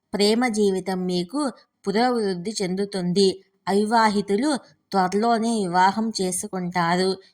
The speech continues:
ఇంట్లో శుభకార్యాలు జరిగే అవకాశం ఉంది. ఖర్చులను తగ్గించుకోవడం ద్వారా పొదుపు చేస్తారు. బంధువుల వల్ల కలిగే సమస్యలన్నీ తగ్గుతాయి. కర్కాటక రాశి.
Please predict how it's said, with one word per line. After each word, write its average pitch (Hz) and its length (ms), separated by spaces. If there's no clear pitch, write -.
ఇంట్లో 220 420
శుభకార్యాలు 190 840
జరిగే 185 440
అవకాశం 202 640
ఉంది. 190 360
ఖర్చులను 240 540
తగ్గించుకోవడం 185 1000
ద్వారా 180 320
పొదుపు 214 320
చేస్తారు. 175 720
బంధువుల 208 560
వల్ల 196 280
కలిగే 185 440
సమస్యలన్నీ 196 840
తగ్గుతాయి. 190 840
కర్కాటక 240 600
రాశి. 185 480